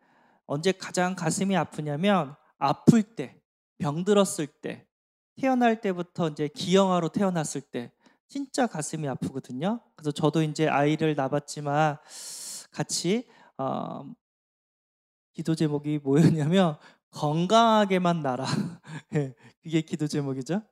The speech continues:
그러다 이제 조금씩 크면은 이제 또 공부도 그렇고 인간관계도 그렇고 이게 기도 제목이 생기지만 제일,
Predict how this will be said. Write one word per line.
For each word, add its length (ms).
그러다 200
이제 120
조금씩 480
크면은 680
이제 140
또 320
공부도 420
그렇고 380
인간관계도 720
그렇고 640
이게 160
기도 200
제목이 320
생기지만 600
제일, 400